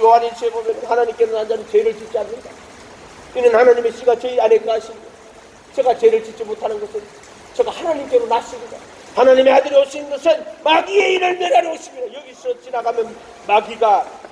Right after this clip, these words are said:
정사와 권세를 벗어버렸단 말이야. 무슨 말인지 알겠어요?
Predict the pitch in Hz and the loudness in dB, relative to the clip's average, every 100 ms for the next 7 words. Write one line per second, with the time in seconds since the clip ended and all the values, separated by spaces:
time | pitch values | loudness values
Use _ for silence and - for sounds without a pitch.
0 | - - - 233 247 233 220 208 208 202 | -20 -20 2 2 4 2 2 0 -4 -6
1 | - 240 233 208 170 170 151 - - - | -2 -2 -2 -8 -12 -18 -18 -18 -18 -20
2 | - - - - - - - - - - | -20 -20 -20 -20 -20 -20 -20 -20 -20 -20
3 | - - - - - 247 247 208 240 277 | -20 -20 -20 -20 -2 2 4 4 0 0
4 | 285 | -2